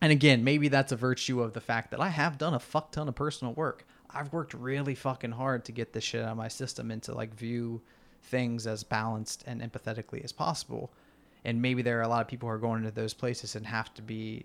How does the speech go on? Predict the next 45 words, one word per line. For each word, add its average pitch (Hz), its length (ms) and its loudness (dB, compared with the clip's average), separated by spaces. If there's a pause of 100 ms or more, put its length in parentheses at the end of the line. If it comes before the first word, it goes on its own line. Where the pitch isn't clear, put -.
told 165 260 -4
these 110 160 -8
things. - 360 -10 (680)
But 113 60 -2
let's 131 200 -4
not 175 160 -4
fucking 139 300 -6
assume 180 400 -2
that. - 240 -12 (600)
Let's 220 200 -2
not 220 160 0
assume 240 400 2
that, 113 180 -2
because 131 380 -4 (720)
it 151 100 -8
might 202 200 0
not 170 140 -2
be 147 100 -2
the 120 100 -4
case. 226 400 -6
And, 135 180 -6
and 147 140 -2
often - 400 -6
I - 20 -4
really 190 300 -4
don't 170 260 -6
think 156 220 -6
it 117 80 -12 (120)
is. 220 500 -4 (560)
I 160 80 -4
think 262 240 0
we 226 120 0 (380)
are, 160 200 4 (500)
we, 170 200 2 (140)
I 147 80 0
feel 233 240 -2
like 214 140 -2
there's 151 160 4
this 131 200 -2
movement 147 460 2
right 120 180 0
now 113 200 0
to, 113 200 -6
to, 117 320 -2
to, - 220 -8